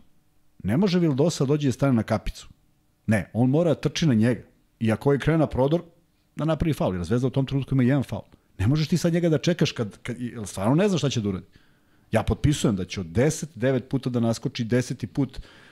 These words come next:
ajde reda radi malo da, da, da vidi, da, da pokaže da može da prodre. Tako da to su neke stvari koje valjda spremaš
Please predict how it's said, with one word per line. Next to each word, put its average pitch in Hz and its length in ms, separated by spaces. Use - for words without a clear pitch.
ajde 123 200
reda 123 220
radi 104 220
malo 101 240
da, 92 240
da, 101 120
da 101 100
vidi, 101 240
da, 98 140
da 104 160
pokaže 107 400
da 98 80
može 98 220
da 98 80
prodre. 90 320
Tako 127 220
da 185 80
to - 180
su - 140
neke 175 200
stvari 190 280
koje - 220
valjda 156 200
spremaš 143 460